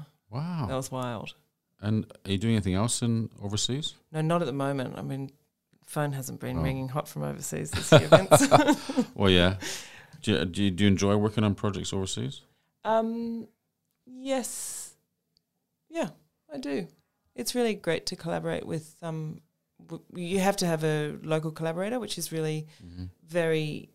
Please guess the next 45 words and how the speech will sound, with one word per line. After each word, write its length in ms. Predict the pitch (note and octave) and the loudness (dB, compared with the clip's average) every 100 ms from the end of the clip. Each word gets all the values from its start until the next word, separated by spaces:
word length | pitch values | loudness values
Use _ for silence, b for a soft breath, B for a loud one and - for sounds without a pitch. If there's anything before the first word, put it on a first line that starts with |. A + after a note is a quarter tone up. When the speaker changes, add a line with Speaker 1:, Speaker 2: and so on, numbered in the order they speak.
| - | -12
Speaker 2:
interesting 380 | E3 D#3 D#3 D#3 | -8 -6 -6 -6
and 100 | D3+ | -6
rewarding. 500 | D3 D#3 E3+ A3 C#4+ b b b b | -6 -6 -6 -8 -10 b b b b
Um, 480 | - E3 D3+ D3+ D#3 - _ _ _ | -8 -6 -6 -6 -10 -16 _ _ _
yeah, 160 | B3+ A3+ | -4 -2
so 160 | A3 | -2
we 100 | G3+ | -4
enjoy 240 | G3 F#3 F3+ | -4 -4 -4
working 220 | F#3 E3+ | -6 -10
overseas. 320 | D#3 D#3 E3 | -10 -10 -10
We've 80 | G3 | -6
done 120 | F#3+ | -4
a 60 | D#3+ | -6
couple 200 | D#3 D3+ | -10 -10
of 60 | |
little 160 | D3+ D#3 | -10 -12
things 320 | E3 D#3 D#3 | -12 -12 -10
in 60 | D#3 | -10
the 80 | |
U 120 | D#3 D#3 | -10 -12
K 260 | D#3+ D#3+ | -12 -10
as 160 | D#3 D#3 | -10 -10
well. 320 | D#3+ D#3+ D#3+ _ _ _ _ _ _ _ - | -10 -10 -14 _ _ _ _ _ _ _ -10
Uh, 60 | |
it's 140 | E3+ D#3+ | -8 -8
a 40 | |
trickier 360 | - D#3 D#3 C#3 | -8 -8 -8 -6
time 300 | - C#3+ D#3 | -6 -6 -8
difference 380 | E3 - G#3 F3 | -8 -12 -10 -10
in 60 | |
terms 240 | D#3 D#3+ D#3 | -10 -10 -10
of 60 | |
phone 220 | - - F3 | -10 -12 -12
calls, 320 | - A3+ A2 | -12 -14 -12
but 140 | - | -6
Speaker 1:
Yeah. 220 | A2+ G2 | -2 -2
And 520 | D#2 - _ _ _ A2+ | -4 -10 _ _ _ -8
you 40 | |
talked 240 | G#2+ C3+ B2+ | -6 -8 -2
about, 220 | A2+ G#2 | 2 2
Speaker 2:
it's 40 | F3 | 2
much 220 | F3 - | -2 -4
easier 320 | F#2 F2+ D#2+ | -4 -4 -4
Speaker 1:
um, 60 | - | -6
Speaker 2:
now. 220 | C#2 | -10